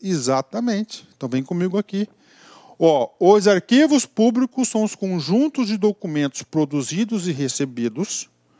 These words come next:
no exercício de suas atividades. Lá no artigo primeiro, artigo segundo, né? Por órgãos públicos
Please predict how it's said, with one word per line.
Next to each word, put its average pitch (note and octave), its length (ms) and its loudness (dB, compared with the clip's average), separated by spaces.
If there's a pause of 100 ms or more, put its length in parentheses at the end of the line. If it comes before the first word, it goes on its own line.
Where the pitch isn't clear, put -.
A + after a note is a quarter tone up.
(480)
no G#3+ 360 4
exercício A#3 840 2
de B3 140 -4
suas A#3 300 0
atividades. A#3 920 0 (420)
Lá F3+ 400 4 (400)
no E3 140 -2
artigo F#3 420 0
primeiro, G#3 680 2
artigo F3+ 300 -8
segundo, G3 560 0 (140)
né? D3+ 260 -2 (760)
Por A3+ 180 6
órgãos B3+ 460 4
públicos C4+ 800 4